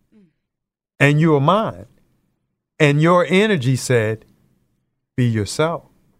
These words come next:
So how we gonna now be up in these meetings with folks that may be sometimes carrying things to the left, not because they bad folks, but because that's the way they've been conditioned to do things,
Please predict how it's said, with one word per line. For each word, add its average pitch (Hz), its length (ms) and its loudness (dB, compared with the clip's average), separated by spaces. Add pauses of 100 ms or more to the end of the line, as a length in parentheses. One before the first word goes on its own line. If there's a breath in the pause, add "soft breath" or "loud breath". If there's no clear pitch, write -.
(440)
So 165 220 0
how 202 240 2
we 214 140 -2
gonna 170 240 0
now 165 220 2
be 156 240 0
up 147 180 0
in 147 120 0
these 139 220 -2
meetings 139 420 -4
with 123 200 -2
folks - 500 -6 (1200)
that 156 140 2
may 202 200 2
be 185 200 -2
sometimes 175 640 0
carrying 175 360 -2
things 156 340 -4
to 165 120 -2
the 143 120 0
left, 151 300 0
not 214 280 0
because 160 320 0
they 143 120 2
bad 135 340 0
folks, 135 300 -4
but 151 160 0
because 143 520 0
that's 147 220 0
the 139 100 -4
way 131 220 0
they've 127 240 0
been 117 160 -4
conditioned 117 560 -6
to 107 80 -6
do 143 260 -4
things, 98 460 -10